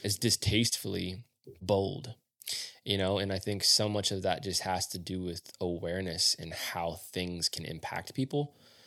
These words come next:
But I'm also in the same stride, like, I can't please everyone, nor do I want to, 'cause it's not my job. And if I could, I wouldn't.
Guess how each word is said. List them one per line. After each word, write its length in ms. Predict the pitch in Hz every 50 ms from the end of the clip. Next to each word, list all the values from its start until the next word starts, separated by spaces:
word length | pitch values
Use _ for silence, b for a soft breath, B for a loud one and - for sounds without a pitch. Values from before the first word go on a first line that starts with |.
| B B B
But 140 | 110 117
I'm 140 | 120 120 127
also 400 | - 113 143 143 - - 127 123
in 60 | 117
the 60 | 107 101
same 280 | - - 113 123 127
stride, 340 | 117 - - 101 98 101 95
like, 140 | 95 92 -
I 100 | 85 101
can't 300 | - - 127 131 - -
please 240 | - 107 113 107 101
everyone, 480 | 92 85 82 80 - - - - 120 131
nor 300 | 107 117 135 156 170 147
do 160 | 127 127 127
I 80 | 120
want 340 | 104 87 82 85 92 - - -
to, 120 | - - - - 123 -
'cause 100 | - 107
it's 120 | 98 95
not 160 | 107 104 104
my 100 | 101 90
job. 400 | 87 82 85 76 - - - - - - _ _ _ _ _ _ _ _ -
And 340 | 101 95 90 87 82 82 82 - _ _ _ _ _ _ _ _ _ -
if 180 | - 95 - -
I 60 | -
could, 500 | - - - 117 110 113 113 110 123 - _ _ _ -
I 40 | 90
wouldn't. 360 | 90 90 87 80 - -